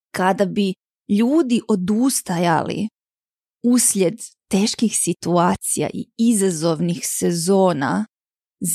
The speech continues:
zaista nitko ne bi došao do tog svog cilja. I zaista pričam sve ovo zato što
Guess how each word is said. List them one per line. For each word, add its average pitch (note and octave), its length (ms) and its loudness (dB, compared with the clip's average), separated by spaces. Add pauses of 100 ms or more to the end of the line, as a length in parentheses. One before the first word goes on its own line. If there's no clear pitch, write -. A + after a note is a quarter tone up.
zaista G3 840 0 (440)
nitko G#3+ 380 0
ne F3 160 2
bi E3+ 100 -4
došao E3+ 360 -2
do D#3+ 80 -6
tog - 260 -4
svog - 280 -4
cilja. - 460 -6 (720)
I F#3+ 520 2 (160)
zaista A3 440 0
pričam A#3+ 460 0
sve A#3 280 0
ovo A3+ 320 0
zato G#3 300 -2
što F#3 500 0